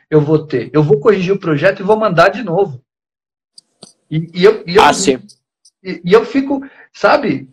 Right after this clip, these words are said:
Speaker 1: com... com a
Speaker 2: Sim, sim, a
Speaker 1: força
Speaker 2: determinação atrás é, é a... é a, é a, o requisito fundamental pra conseguir. Tem que ser
Speaker 1: Sim.
Speaker 2: determinado. Ó,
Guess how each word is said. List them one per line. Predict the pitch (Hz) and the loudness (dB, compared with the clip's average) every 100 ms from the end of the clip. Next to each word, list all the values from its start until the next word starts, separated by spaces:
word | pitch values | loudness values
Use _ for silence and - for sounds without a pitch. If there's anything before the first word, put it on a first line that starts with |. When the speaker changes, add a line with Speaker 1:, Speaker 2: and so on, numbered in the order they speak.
| _ | _
Speaker 1:
com... | 190 202 - | -6 -6 -6
com | 208 214 226 | -6 -4 -2
a | |
Speaker 2:
Sim, | 165 143 | -2 2
sim, | - | 4
a | 151 | 4
Speaker 1:
força | |
Speaker 2:
determinação | 131 143 165 165 160 156 123 147 170 185 | 2 -2 0 -2 -4 -6 -6 -6 -6 -8
atrás | - 151 139 151 - - 185 | -14 -6 -4 -4 -8 -10 -6
é, | 175 165 147 127 104 95 _ | -4 -4 -6 -6 -8 -12 _
é | 101 98 | -8 -8
a... | 101 95 90 | -8 -12 -12
é | 101 | -10
a, | 95 95 95 90 92 82 | -8 -10 -10 -14 -16 -18
é | 76 92 | -14 -12
a, | 92 92 - 82 92 | -10 -12 -16 _ _
o | - 98 | -16 -14
requisito | 98 - 107 - 131 117 | -14 -16 -18 -10 -10 -10
fundamental | - 113 107 110 104 110 107 | -18 -12 -10 -10 -8 -4 -4
pra | - - | -4 -16
conseguir. | 87 - 82 95 - | -16 -18 -18 -16 -16
Tem | _ | _
que | _ | _
ser | - - - | -10 -10 -8
Speaker 1:
Sim. | 214 | -12
Speaker 2:
determinado. | 277 320 - 131 - _ _ | -12 -10 -8 -8 -8 _ _
Ó, | - | -8